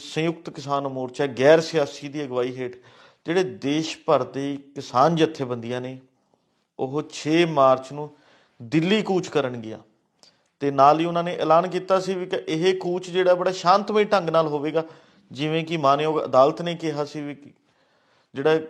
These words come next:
ਟਰੈਕਟਰ ਤੇ ਟਰਾਲੀਆਂ ਲੈ ਕੇ ਰੋਸ ਪ੍ਰਦਰਸ਼ਨ ਕਰਨ ਦਾ ਤਰੀਕਾ ਜਾਇਜ਼ ਨਹੀਂ ਹੈ। ਜੇਕਰ ਕਿਸਾਨ ਜਾਣਾ ਚਾਹੁੰਦੇ ਨੇ ਤਾਂ ਦਿੱਲੀ ਉਹ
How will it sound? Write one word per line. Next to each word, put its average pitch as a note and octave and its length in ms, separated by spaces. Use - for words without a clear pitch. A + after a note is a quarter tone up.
ਟਰੈਕਟਰ D#3 380
ਤੇ F3 140
ਟਰਾਲੀਆਂ D#3 480
ਲੈ D3+ 140
ਕੇ D3+ 200
ਰੋਸ C3+ 240
ਪ੍ਰਦਰਸ਼ਨ C#3 480
ਕਰਨ C3 240
ਦਾ C3+ 80
ਤਰੀਕਾ C3 400
ਜਾਇਜ਼ A#2+ 380
ਨਹੀਂ A#2+ 420
ਹੈ। C3 240
ਜੇਕਰ C3+ 280
ਕਿਸਾਨ C3+ 540
ਜਾਣਾ A#2+ 300
ਚਾਹੁੰਦੇ D#3+ 320
ਨੇ D#3+ 100
ਤਾਂ D#3+ 140
ਦਿੱਲੀ C#3 340
ਉਹ C#3+ 260